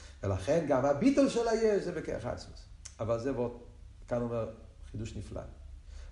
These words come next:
אומר לא רק זה, יש פה, יש פה יותר עמוק. הביטול של היש, זה שיהודי על ידי עבודתו פועל ביטול היש, אה, בביאה, פועל את עצמו, שיהיה אצלו ביטול היש, ביטול הקדוש ברוך הוא, תורה ומצוות,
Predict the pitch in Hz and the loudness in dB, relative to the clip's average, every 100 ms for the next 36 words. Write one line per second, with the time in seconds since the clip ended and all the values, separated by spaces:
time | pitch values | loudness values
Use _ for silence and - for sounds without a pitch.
0 | - 98 98 113 123 - - - - - | -8 -2 2 4 2 0 -10 -16 -18 -14
1 | - 110 - - 113 - - 113 110 - | -6 -6 -4 -4 -2 -4 -6 -4 -4 -6
2 | 113 101 98 95 - - - - - - | -6 -4 -4 -4 -6 -12 -16 -20 -20 -4
3 | 107 90 95 202 - 196 - 139 123 120 | -4 0 0 0 0 -2 -2 0 2 2
4 | 127 208 - - - - - - - 113 | 2 2 0 -6 -14 -18 -18 -16 -2 2
5 | 180 180 156 127 117 139 165 135 127 123 | 2 0 0 0 0 2 2 4 2 2
6 | 110 110 95 135 127 - - - - - | 2 0 2 2 0 -6 -12 -16 -18 -18
7 | - 117 - 147 175 127 98 87 117 180 | -2 0 4 6 6 4 0 -2 0 0
8 | 170 139 131 147 151 - - - - - | 0 2 2 2 0 -2 -10 -16 -20 -20
9 | - - 113 113 135 110 95 98 120 160 | -20 -12 -2 0 0 -2 -4 2 4 6
10 | 127 98 - - 113 151 135 117 104 107 | 4 0 -6 -2 0 0 0 -2 -2 -4
11 | - 143 139 - 123 147 143 120 113 147 | -2 0 0 0 0 0 0 -2 -2 -2
12 | 127 120 127 151 - 110 143 135 135 123 | 0 0 0 -2 -4 -8 -4 -4 -2 -2
13 | 92 143 127 104 110 113 165 - | 0 0 0 -4 -4 -4 -4 -4